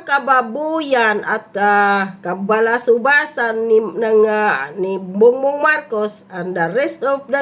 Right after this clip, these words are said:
gang niya dyan sa Malacanang, para mapagtakpan ang, ah, ginawa nila na nais nilang kamkamin ulit ang ninety billion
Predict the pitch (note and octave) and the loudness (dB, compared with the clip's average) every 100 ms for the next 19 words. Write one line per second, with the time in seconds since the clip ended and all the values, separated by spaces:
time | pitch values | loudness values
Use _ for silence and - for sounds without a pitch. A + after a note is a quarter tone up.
0 | C4 D4 A3+ G#3 A#3+ C4 G#3+ G#3 A3 G#3+ | -2 0 0 0 -2 -2 -2 0 -2 -2
1 | A#3+ A#3 A#3 - B3+ D4 D4+ C#4+ A#3+ F#3 | -2 -2 -4 -6 -4 -4 -4 -6 -4 -4
2 | F3 A3+ - - - _ _ - _ _ | -6 -8 -16 -20 -20 _ _ -20 _ _
3 | - B3+ D#4 D#4 D#4 D4+ D4+ D4 - C#4 | -2 2 2 2 -2 -4 -2 -4 -2 -2
4 | C#4 C#4 C#4+ C#4+ C4 C4 B3+ A#3+ B3 C4 | 0 0 -2 2 2 2 0 -2 0 0
5 | C#4 C4+ C#4+ A#3+ A3+ A#3 B3+ C4 C4+ C4 | 0 -4 -2 -2 0 0 2 2 2 0
6 | B3+ B3+ B3 B3+ A#3+ _ _ - - - | 0 2 2 0 -6 _ _ -20 -20 -8
7 | C#4 D#4+ D#4 D#4+ D#4 D#4+ E4+ D4 C#4 D4+ | 0 0 0 -2 -2 -2 -2 -2 -2 -2
8 | D4+ B3 C4 C#4 D4+ D4+ C#4 A#3+ C#4 C#4+ | -4 -2 0 0 -2 -4 -8 -8 -8 -8
9 | C#4+ D4 | -6 -6